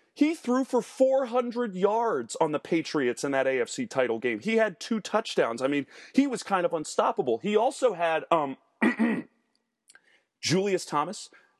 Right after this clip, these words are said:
Eric Decker, Wes Welker. This man had a stockpile of receivers that he could just pick and choose from, and his arm was functioning, which is something I can't exactly say has been happening this year. Uh, we can also jump into the fact that, um,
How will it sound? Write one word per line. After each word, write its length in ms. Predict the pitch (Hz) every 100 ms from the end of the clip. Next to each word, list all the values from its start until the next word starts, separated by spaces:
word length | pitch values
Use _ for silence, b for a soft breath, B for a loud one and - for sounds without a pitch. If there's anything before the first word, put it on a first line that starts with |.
| -
Eric 320 | 156 165 123
Decker, 440 | 127 147 175 202 - _ _
Wes 360 | 107 156 165 131
Welker. 440 | 135 151 180 196 -
This 240 | 180 277 202
man 240 | 190 180
had 320 | 165 170 156 151
a 280 | 143 131 - b
stockpile 920 | - - - 262 233 - - 170 151 143
of 100 | 131
receivers 500 | 139 - 185 143 117
that 140 | 135
he 80 | 139
could 140 | 151
just 160 | 139 -
pick 180 | 196 185
and 100 | 151
choose 300 | - 202 -
from, 260 | - 156 -
and 320 | 226 247 220 - B -
his 200 | 247 - -
arm 400 | 196 240 190 131
was 180 | 123 -
functioning, 540 | 151 117 - 123 104
which 160 | 120 143
is 80 |
something 320 | - 170 170 147
I 60 |
can't 260 | - 175 165
exactly 380 | 135 151 151 135
say 280 | - 170
has 120 | 147 113
been 140 | 113
happening 540 | - 151 151 131 113
this 220 | 104 107 107
year. 420 | 104 151 104 78 B B B B
Uh, 220 | - 156 147
we 140 | 175
can 140 | - 185
also 300 | 202 220 180
jump 280 | 175 170
into 120 | 175 156
the 60 |
fact 340 | - 165 147 -
that, 220 | 135 -
um, 320 | 117 113 101